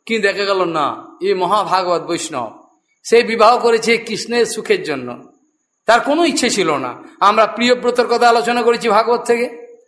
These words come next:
কার্তিক মাসে, যারা ছিল শুনেছেন। প্রিয়ব্রত কি যদি সংসার করবে না, বারবার এসে প্রার্থনা করতো, "তোমার সংসার করতে হবে, তা নাহলে ভগবানের আদেশগুলো পালন হবে কি করে?" ভক্তিবিনোদ ঠাকুর সংসার করেছেন,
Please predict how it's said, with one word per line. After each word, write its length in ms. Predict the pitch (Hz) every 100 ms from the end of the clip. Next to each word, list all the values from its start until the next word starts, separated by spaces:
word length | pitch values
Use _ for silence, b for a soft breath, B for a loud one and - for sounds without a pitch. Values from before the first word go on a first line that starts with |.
| _
কার্তিক 320 | 196 196 233
মাসে, 300 | 240 226 247 269 - - _
যারা 180 | 180 196
ছিল 240 | - 240 226
শুনেছেন। 380 | 247 247 233 240 B B _
প্রিয়ব্রত 380 | 277 302 294 294
কি 160 | 302
যদি 200 | 311 320
সংসার 320 | 233 254 220
করবে 260 | 175 165 123
না, 100 | 110 B B B B _ _
বারবার 440 | 156 165 175 170 160
এসে 140 | 160
প্রার্থনা 400 | 151 143 147 143
করতো, 120 | 139
"তোমার 160 | 151 170
সংসার 360 | - 127 - 170
করতে 320 | 139 - 214
হবে, 280 | 131 113 - _ _ _ _
তা 120 | 185
নাহলে 260 | 226 226 214
ভগবানের 440 | 180 208 208 214
আদেশগুলো 400 | 190 190 190 202
পালন 320 | 180 202 208
হবে 160 | 208 196
কি 120 | 196
করে?" 260 | 208 240 - - _ _ _
ভক্তিবিনোদ 400 | 175 196 226 208
ঠাকুর 200 | 190 196
সংসার 360 | 190 208 180 190
করেছেন, 460 | 190 185 190 190